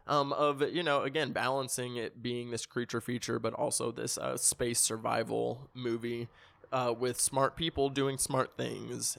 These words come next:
and, um, showing that, like, yeah,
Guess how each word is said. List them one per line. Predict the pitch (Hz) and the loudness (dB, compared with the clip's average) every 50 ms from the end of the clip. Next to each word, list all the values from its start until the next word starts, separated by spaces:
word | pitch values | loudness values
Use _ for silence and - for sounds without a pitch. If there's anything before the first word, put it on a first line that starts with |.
| - | -6
and, | - 123 117 113 117 113 117 120 117 - - - - | -6 -6 -6 -6 -6 -8 -6 -6 -6 -6 -8 -8 -6
um, | 123 123 120 123 110 104 107 120 117 - _ _ _ _ _ _ _ _ - - - | -6 -6 -4 -6 -8 -10 -12 -14 -16 -18 _ _ _ _ _ _ _ _ -20 -20 -8
showing | 139 - - 139 139 127 123 123 120 120 | -4 0 2 4 4 4 4 2 0 -2
that, | 117 117 117 - | -2 -2 -2 -2
like, | - 113 113 123 - _ - | -2 -2 -2 -4 -4 _ -10
yeah, | 117 120 113 - | -6 -4 -4 -4